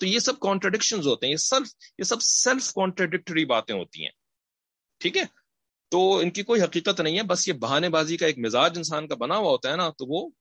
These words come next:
اسی کی وجہ سے یہ ساری باتیں کر رہا ہوتا ہے اصل میں۔ آج کل انڈیا میں کافی مسلمان ہندوز کی ڈیڈ باڈیز جلا رہے ہیں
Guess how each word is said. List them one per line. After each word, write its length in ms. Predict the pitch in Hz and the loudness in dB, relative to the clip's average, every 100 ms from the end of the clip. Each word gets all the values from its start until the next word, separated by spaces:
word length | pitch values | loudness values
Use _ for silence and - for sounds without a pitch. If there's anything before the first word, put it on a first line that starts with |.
| _ - | _ -12
اسی 260 | - 135 180 | -4 -2 -2
کی 120 | 151 | -2
وجہ 200 | 117 107 | -2 0
سے 160 | 104 185 | 0 -2
یہ 60 | |
ساری 240 | 151 110 101 | -2 -4 -2
باتیں 300 | 90 - 196 | -4 -4 -6
کر 220 | - 123 | 0 2
رہا 100 | 98 | 4
ہوتا 220 | 78 - | 0 0
ہے 40 | 85 | -2
اصل 220 | - 80 | -2 -6
میں۔ 140 | 73 - _ _ _ _ _ _ _ _ - _ _ | -8 -14 _ _ _ _ _ _ _ _ -20 _ _
آج 240 | 120 135 - | 0 0 2
کل 120 | 143 | 2
انڈیا 300 | 135 131 143 | 2 2 2
میں 140 | 147 | 2
کافی 300 | 139 120 - | 2 0 0
مسلمان 500 | 131 120 113 117 131 | -6 -4 -2 0 -2
ہندوز 460 | 113 110 113 127 - | -4 -6 -4 -4 -2
کی 140 | 160 | -4
ڈیڈ 280 | 175 104 123 | -2 2 2
باڈیز 480 | 113 110 110 139 113 | 2 2 4 2 2
جلا 320 | 101 95 104 | 0 2 2
رہے 120 | 98 | 0
ہیں 160 | 92 | -2